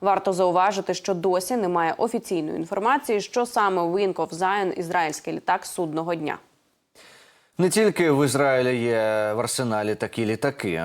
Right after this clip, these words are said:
Speaker 2: Учора вночі Росія та С Ш А піднімали й свої літаки судного дня. Цікаво, е, що вони злетіли одночасно.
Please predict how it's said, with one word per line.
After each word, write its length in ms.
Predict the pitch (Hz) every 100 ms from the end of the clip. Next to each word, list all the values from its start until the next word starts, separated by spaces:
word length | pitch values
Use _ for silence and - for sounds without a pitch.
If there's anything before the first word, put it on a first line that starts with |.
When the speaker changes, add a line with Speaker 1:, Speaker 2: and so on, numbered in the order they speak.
| 92
Speaker 2:
Учора 520 | 107 127 123 160 151
вночі 400 | 113 101 - 165
Росія 360 | 123 101 117 101
та 100 | 92
С 80 |
Ш 160 | - 139
А 40 |
піднімали 560 | 135 113 110 110 110 110
й 40 |
свої 420 | 104 151 180 139 131
літаки 400 | 139 131 131 120
судного 440 | 123 120 117 120
дня. 340 | 117 120 117 107
Цікаво, 720 | - - 143 151 123 113 104
е, 180 | 107 107
що 320 | - - 101
вони 440 | 101 101 120 123 107
злетіли 520 | 110 113 - 110 110
одночасно. 720 | 107 123 - 160 131 113